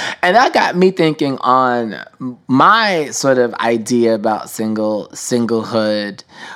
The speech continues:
Well, really about the concept, and, you know, to add to their conversation, this was not said in either episode, is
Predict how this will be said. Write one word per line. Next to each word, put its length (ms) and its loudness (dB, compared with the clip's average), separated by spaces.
Well, 180 8
really 580 2
about 400 4
the 100 2
concept, 840 2
and, 340 2
you 100 0
know, 140 4
to 260 2
add 380 4
to 100 0
their 180 4
conversation, 1160 -2
this 220 0
was 160 0
not 320 2
said 240 2
in 200 -4
either 300 2
episode, 640 -4
is 680 2